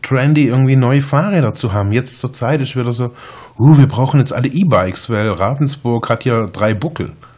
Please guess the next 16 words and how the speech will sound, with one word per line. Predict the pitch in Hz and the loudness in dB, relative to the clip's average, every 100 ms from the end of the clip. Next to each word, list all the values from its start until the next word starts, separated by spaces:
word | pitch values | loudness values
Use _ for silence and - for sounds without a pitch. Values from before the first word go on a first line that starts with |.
| - - _ _ _ _ | -20 -20 _ _ _ _
Ja | 95 92 | -6 -4
klar, | - - 143 147 139 | -4 -2 0 -2 -6
hey, | - 151 160 - - _ _ _ - | -4 -4 -6 -14 -20 _ _ _ -10
natürlich. | 101 98 - 151 160 - - _ _ _ - _ _ _ _ _ | -6 -4 -2 -4 -4 -8 -16 _ _ _ -20 _ _ _ _ _
Bloß | - 110 110 127 | -2 0 0 -2
nicht | 117 - | -2 -2
der | 98 | -2
Arsch | 180 - | -4 -6
hochkriegen. | 160 - - 87 80 80 - - | -6 -6 -6 -6 -8 -10 -16 -18
Logisch. | 90 113 160 107 87 - - _ _ _ _ _ _ _ _ _ _ _ _ _ _ _ _ _ _ _ _ _ _ _ _ _ _ | -6 -2 -2 -4 -8 -12 -16 _ _ _ _ _ _ _ _ _ _ _ _ _ _ _ _ _ _ _ _ _ _ _ _ _ _
So. | - - 101 82 76 - _ _ _ _ _ _ _ _ _ _ _ _ _ _ - 113 | -10 -2 -2 -2 -6 -20 _ _ _ _ _ _ _ _ _ _ _ _ _ _ -8 -4
Die | 104 | 0
Dinge | 127 185 156 | 4 4 4
sind | 156 151 | 2 2
en | 143 139 | 2 2
vogue. | 117 135 92 - | 2 2 0 -8